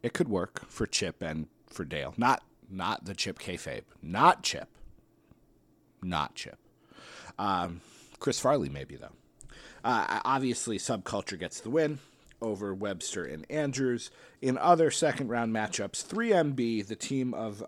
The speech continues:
McIntyre and Mahal, defeated the Dark Order.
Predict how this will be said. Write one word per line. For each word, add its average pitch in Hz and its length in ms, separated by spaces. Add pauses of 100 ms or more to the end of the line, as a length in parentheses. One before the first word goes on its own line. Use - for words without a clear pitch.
McIntyre 139 760
and 101 200
Mahal, 131 580 (440)
defeated 104 480
the 98 80
Dark 85 420
Order. 143 400